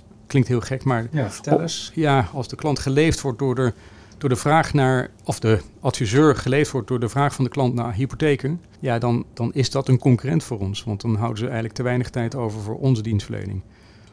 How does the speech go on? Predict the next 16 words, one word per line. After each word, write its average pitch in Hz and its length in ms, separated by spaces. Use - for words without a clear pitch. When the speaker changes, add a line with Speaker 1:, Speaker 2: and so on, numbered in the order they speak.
Speaker 1:
Dus 127 180
dat 135 180
zie 143 180
je, 131 160
dat 123 220
is, 123 220
d-, - 60
d-, - 180
dat 131 160
is 113 80
in 117 120
die 123 140
zin 120 160
ook 131 160
een 123 140
concurrent. 107 680